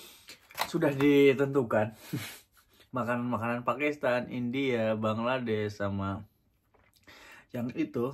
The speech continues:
yang kayak India-India gitu, manis. Itu dia. Kalau kalian suka manis-manis, silahkan coba dan rasakan sendiri pilihnya. Tapi, eh, overall ini semuanya ha-, eh,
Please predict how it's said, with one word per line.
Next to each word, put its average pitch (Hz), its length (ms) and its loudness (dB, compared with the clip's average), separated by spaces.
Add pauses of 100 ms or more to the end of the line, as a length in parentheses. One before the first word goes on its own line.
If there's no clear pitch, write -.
(120)
yang 120 320 -4
kayak 117 160 -2
India-India 120 560 -2
gitu, 131 220 -2 (840)
manis. 117 800 -8 (640)
Itu 135 240 -6
dia. 110 160 -2 (960)
Kalau 147 160 4
kalian 147 320 4
suka 151 240 -2
manis-manis, 147 640 -2 (1120)
silahkan 131 320 -2
coba 120 320 -2 (960)
dan 113 240 -4
rasakan 113 400 -4
sendiri 110 320 -4
pilihnya. 117 560 -4 (160)
Tapi, 123 320 -4 (560)
eh, 147 160 4
overall 147 640 8
ini 135 320 -2
semuanya 127 480 -4
ha-, 117 320 0
eh, 113 420 -4